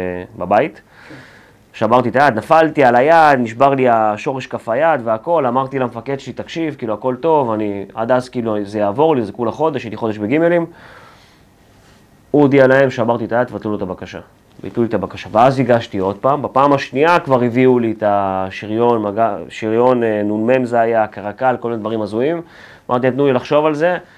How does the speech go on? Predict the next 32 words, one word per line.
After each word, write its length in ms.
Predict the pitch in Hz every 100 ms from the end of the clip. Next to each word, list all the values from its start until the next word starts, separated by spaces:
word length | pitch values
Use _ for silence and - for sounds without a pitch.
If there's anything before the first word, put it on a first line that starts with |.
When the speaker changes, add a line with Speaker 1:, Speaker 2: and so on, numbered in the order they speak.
| _
Speaker 1:
חזרתי, 760 | - 107 113 139 156 151 175 170
אמרו 200 | 117 123
לי, 60 | 127
"הבקשה 280 | 107 110
שלך 120 | 117 113
נסגרה", 420 | 104 - 101 92 - -
פעם 180 | 120 117
שנייה, 280 | - 113 90 - -
כבר 100 | -
שמונה 240 | - 117 117
חודשים. 380 | 117 107 107 95 - - -
הגשתי 380 | 104 135 - 147
עוד 180 | 165
פעם, 240 | 165 120 90 - _ _ _ _ _ _ _ _ - -
אוקיי? 320 | 107 127 147 - - - -
כשהגשתי 400 | 113 123 143 143
כבר 100 | 135
עוד 200 | 156 175
פעם, 200 | 139 123
אמרתי, 240 | 120 120
"אוקיי, 360 | 135 135 110 87
ככל 320 | 104 123 123
הנראה, 320 | 120 131 135
כאילו, 300 | 127 110 104
אני 100 | 98
חייב 280 | 98 113 110
לבחור 460 | 110 - 123 123 107
ופשוט 560 | 107 101 101 - -
ללכת 280 | 123 131 127
על 100 | 123
מה 120 | 135
שיש." 440 | 131 135 110 -